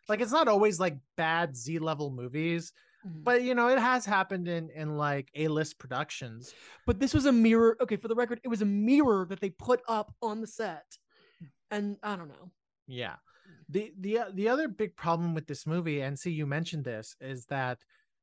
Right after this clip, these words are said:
Speaker 1: in the first setup of, like, what the hell is going on, the, the movie basically goes, "Let's throw all these red herrings."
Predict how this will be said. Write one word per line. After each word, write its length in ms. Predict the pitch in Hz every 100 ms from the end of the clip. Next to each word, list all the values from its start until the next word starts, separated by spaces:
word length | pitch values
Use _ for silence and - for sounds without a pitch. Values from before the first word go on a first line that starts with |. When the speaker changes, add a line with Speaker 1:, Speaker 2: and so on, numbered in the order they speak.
| _ _ _ 196
Speaker 1:
in 160 | 208
the 80 | 202
first 560 | - 220 247 - - -
setup 340 | 214 196 -
of, 160 | 151 143
like, 180 | 147
what 120 | 156 151
the 80 |
hell 180 | 170 175
is 120 | 160
going 280 | 143 156 151
on, 400 | 180 165 139 135 - _ _
the, 240 | 180 180 185
the 120 | 180
movie 240 | 208 320 294
basically 420 | 247 233 220 190
goes, 480 | 185 185 190 180 - _ _ _
"Let's 180 | 262 359
throw 380 | - 302 254 - _ -
all 240 | 214 233
these 220 | 214 190
red 180 | 175 175
herrings." 720 | 170 180 175 175 170 170 -